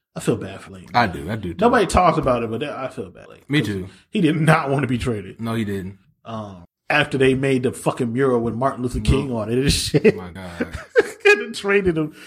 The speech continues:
Speaker 1: in, like, the middle of the
Speaker 2: I se-,
Speaker 1: night and didn't
Speaker 2: I,
Speaker 1: tell
Speaker 2: I've
Speaker 1: him
Speaker 2: seen so
Speaker 1: shit.
Speaker 2: many goddamn potential Blake Griffin trade. Blake to, uh, the Suns, which Blake, Blake on the Suns make them threaten for the eighth spot or some shit. No.
Speaker 1: Yeah, yeah, yeah.
Speaker 2: 'Cause
Speaker 1: You
Speaker 2: it
Speaker 1: wouldn't actually need a point guard then.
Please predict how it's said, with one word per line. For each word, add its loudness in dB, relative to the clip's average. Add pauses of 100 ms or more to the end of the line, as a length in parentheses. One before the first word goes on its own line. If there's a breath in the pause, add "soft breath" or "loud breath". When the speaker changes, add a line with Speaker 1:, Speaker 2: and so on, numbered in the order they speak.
(140 loud breath)
Speaker 1:
in, -8
like, 2
the -6
middle 4
of 0
the 2
Speaker 2:
I 2
se-, -2
Speaker 1:
night -2
and -6
didn't 2
Speaker 2:
I, 6
Speaker 1:
tell 4
Speaker 2:
I've -2
Speaker 1:
him 2
Speaker 2:
seen 2
so 2
Speaker 1:
shit. 4
Speaker 2:
many 0
goddamn -2
potential -6
Blake -6
Griffin -10
trade. -6
Blake -4 (220)
to, -6
uh, -4
the -6
Suns, -2
which -4 (380)
Blake, 2
Blake 4
on 6
the 2
Suns 4
make 6
them 2
threaten 2
for -2
the 2
eighth 0
spot -4
or -12
some -16
shit. -12
No. -12 (640)
Speaker 1:
Yeah, -2 (220)
yeah, -8 (240)
yeah. 2 (300)
Speaker 2:
'Cause 4
Speaker 1:
You 6
Speaker 2:
it 6
Speaker 1:
wouldn't 2
actually 0
need -2
a -4
point -6
guard -8
then. -2